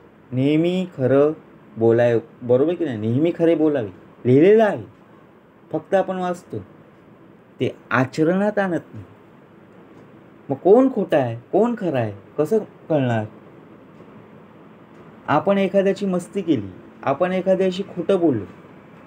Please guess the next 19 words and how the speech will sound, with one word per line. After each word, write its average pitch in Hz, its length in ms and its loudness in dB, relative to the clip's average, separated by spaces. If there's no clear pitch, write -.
आणि 175 160 2
आपण 190 280 0
त्याच्याच, 202 460 2
बघा, 165 260 4
संपूर्णपणे 185 580 -4
जर 185 120 0
पाहायला 175 360 -2
गेलो, 180 220 2
त्याच्यावरच 180 600 0
नाव 151 200 -2
ढकललं, 104 380 -6
तर 185 60 2
लोकांना 202 380 4
प्रश्न 220 400 0
पडतं 120 380 0
की 180 60 -2
याच्यातला 208 360 2
खरा 170 220 0
कोण? 131 180 -4